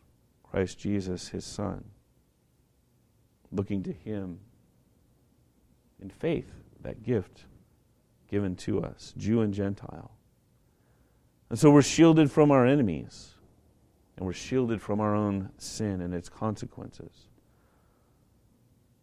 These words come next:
Psalm five lays claim to the favor of God, favor that comes to those who are covered in the righteousness of Christ,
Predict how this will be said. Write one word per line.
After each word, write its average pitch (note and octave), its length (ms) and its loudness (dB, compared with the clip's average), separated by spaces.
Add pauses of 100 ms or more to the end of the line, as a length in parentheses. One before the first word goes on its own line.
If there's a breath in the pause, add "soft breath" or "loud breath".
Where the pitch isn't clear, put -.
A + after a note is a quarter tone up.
(840)
Psalm G#2+ 380 -2
five G2 400 0
lays G2 520 0 (100)
claim A#2 540 0
to - 120 -14
the F#2 120 -12
favor B2+ 540 0
of F2+ 180 0
God, F2+ 640 -4 (1600 soft breath)
favor A2+ 260 6
that G2 160 4
comes A#2 500 -8
to G2+ 140 -6
those G#2+ 280 4
who G2 120 -4
are F#2 100 -2
covered C3+ 500 -2
in G2+ 100 0
the F#2+ 80 -2
righteousness G2+ 600 -4
of E2+ 140 -14
Christ, - 640 -6